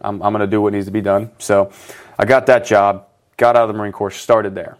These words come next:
right, on January first, which again, you know, on the last episode, we talked a little bit about being cold.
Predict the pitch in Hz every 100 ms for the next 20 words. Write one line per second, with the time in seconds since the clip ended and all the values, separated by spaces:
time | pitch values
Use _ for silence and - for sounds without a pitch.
0 | - 104 98 101 95 110 113 107 104 -
1 | 98 - - 131 131 117 113 107 95 98
2 | 104 98 90 101 101 107 104 - 98 95
3 | 101 95 107 98 101 95 95 95 98 92
4 | 101 90 - 110 123